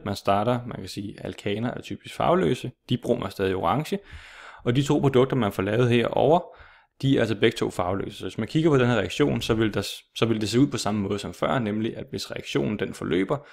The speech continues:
så har man et eller andet stof, der bliver mindre og mindre orange samlet set.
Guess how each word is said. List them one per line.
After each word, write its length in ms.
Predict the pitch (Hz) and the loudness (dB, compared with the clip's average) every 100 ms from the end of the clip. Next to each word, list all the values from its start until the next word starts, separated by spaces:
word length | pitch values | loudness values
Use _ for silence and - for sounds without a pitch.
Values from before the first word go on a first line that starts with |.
| - _ | -20 _
så 220 | - 127 - - | -2 -2 -2 -6
har 200 | 131 131 | -2 0
man 160 | 110 | 0
et 60 | 117 | 0
eller 220 | 117 110 | 0 0
andet 160 | 101 113 | -2 -6
stof, 260 | - 101 - | -2 -2 0
der 60 | 104 | -8
bliver 240 | 113 110 | -8 -6
mindre 520 | 98 101 107 117 123 110 | -2 -2 -2 -2 -4 -4
og 180 | - | -6
mindre 420 | 101 107 101 113 110 | -6 -6 -4 -4 -6
orange 520 | - - 87 - - | -6 -8 -8 -10 -10
samlet 380 | - - 85 - | -8 -8 -8 -8
set. 340 | - - | -8 -10